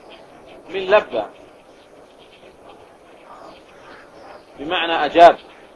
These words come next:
بمعنى أجاب، وهي أصلها مثناه لبيك لا مفرد لها،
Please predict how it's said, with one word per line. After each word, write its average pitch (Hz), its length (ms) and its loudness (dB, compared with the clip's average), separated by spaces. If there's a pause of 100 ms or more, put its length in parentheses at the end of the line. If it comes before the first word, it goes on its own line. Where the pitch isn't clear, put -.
(520)
بمعنى 139 540 -8
أجاب، 139 320 2 (1000)
وهي 160 260 -2
أصلها 165 720 4 (120)
مثناه 151 600 -4
لبيك 139 420 -2 (1000)
لا 175 180 6
مفرد 151 360 -2
لها، 135 320 2